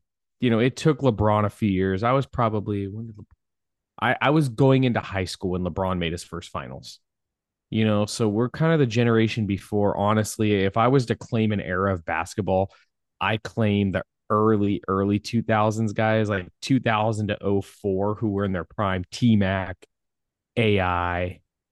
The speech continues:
uh, Webber, those dudes, K G, like, oh one K G was crazy. Ray Allen.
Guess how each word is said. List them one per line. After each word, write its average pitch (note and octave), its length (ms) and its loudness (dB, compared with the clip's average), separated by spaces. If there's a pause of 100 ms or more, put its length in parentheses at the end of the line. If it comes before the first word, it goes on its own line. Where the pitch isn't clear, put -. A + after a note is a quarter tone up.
(340)
uh, F2 300 -4
Webber, G2+ 720 2
those G#2+ 420 2
dudes, G#2 360 0
K A#2+ 320 4
G, G#2+ 400 2
like, F#2 260 0
oh B2 140 6
one A2 260 6
K G#2+ 240 0
G G2 240 0
was F#2+ 180 -2
crazy. F#2+ 520 -2
Ray A#2 300 4
Allen. G2 640 0